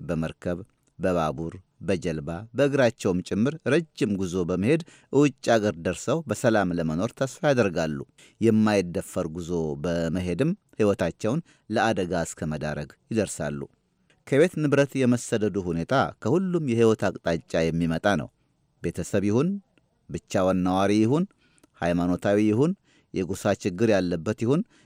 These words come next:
የፖለቲካ ልዩነት ያለው ይሁን፣ ብቻ በማንኛውም የህይወት ዘርፍ ያለ ይሁን፣ የስደት ሰለባ ሊሆን ይችላል።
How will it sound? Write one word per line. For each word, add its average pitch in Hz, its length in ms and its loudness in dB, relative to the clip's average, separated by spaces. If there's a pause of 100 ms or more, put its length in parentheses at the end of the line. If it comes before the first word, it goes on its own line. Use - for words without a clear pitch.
(120)
የፖለቲካ 107 580 0
ልዩነት 101 460 2
ያለው 95 300 2
ይሁን፣ 127 220 4 (460)
ብቻ - 180 -8 (320)
በማንኛውም 131 680 2
የህይወት 107 380 4
ዘርፍ 90 320 -2
ያለ 98 300 2
ይሁን፣ 113 260 4 (520)
የስደት 117 460 0
ሰለባ 87 400 -4
ሊሆን 69 240 -6
ይችላል። 60 300 -12